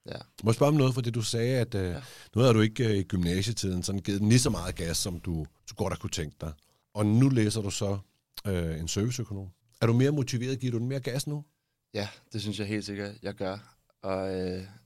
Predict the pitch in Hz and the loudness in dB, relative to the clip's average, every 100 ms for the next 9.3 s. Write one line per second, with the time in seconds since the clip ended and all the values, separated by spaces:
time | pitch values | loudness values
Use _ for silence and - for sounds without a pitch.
0 | _ 113 110 104 104 113 107 104 101 92 | _ 0 2 2 0 0 2 2 0 0
1 | 90 85 85 95 _ _ 98 95 95 82 | -2 -4 -8 -14 _ _ -10 -8 -6 -4
2 | 95 92 101 101 95 107 107 101 92 107 | -4 -4 -6 -8 -6 -6 -6 -8 -8 -12
3 | 101 _ _ _ _ _ 98 98 101 104 | -12 _ _ _ _ _ -4 -2 0 0
4 | 104 107 104 110 117 107 107 92 101 104 | 0 -2 -4 -2 -2 -2 -4 -6 -6 -8
5 | 98 - _ _ - 98 90 98 104 104 | -10 -16 _ _ -8 -4 -4 -4 -6 -6
6 | 131 131 - 104 98 95 - 107 107 104 | -8 -10 -10 -8 -6 -8 -8 -6 -2 -4
7 | 92 _ _ _ _ _ _ 107 98 95 | -6 _ _ _ _ _ _ -10 -4 -4
8 | 95 107 107 107 107 104 101 98 104 107 | -4 -4 -4 -4 -4 -4 -6 -6 -6 -6
9 | 110 98 104 | -6 -6 -10